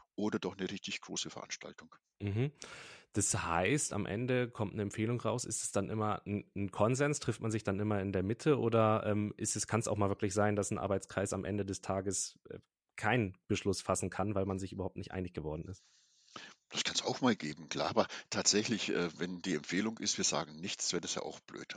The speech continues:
Speaker 1: Also,
Speaker 2: Mhm.
Speaker 1: es wird dann schon zwischen den Zeilen rauszulesen sein, ob das mit mehr, mit, mit knapper Mehrheit, mit deutlicher Mehrheit oder einstimmig, äh, man sich, äh,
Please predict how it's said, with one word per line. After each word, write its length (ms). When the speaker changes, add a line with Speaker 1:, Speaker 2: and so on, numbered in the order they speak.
Speaker 1:
Also, 200
Speaker 2:
Mhm. 340
Speaker 1:
es 280
wird 160
dann 80
schon 360
zwischen 240
den 140
Zeilen 540
rauszulesen 760
sein, 220
ob 120
das 200
mit 360
mehr, 440
mit, 240
mit 220
knapper 300
Mehrheit, 440
mit 140
deutlicher 460
Mehrheit 440
oder 220
einstimmig, 600
äh, 120
man 220
sich, 320
äh, 400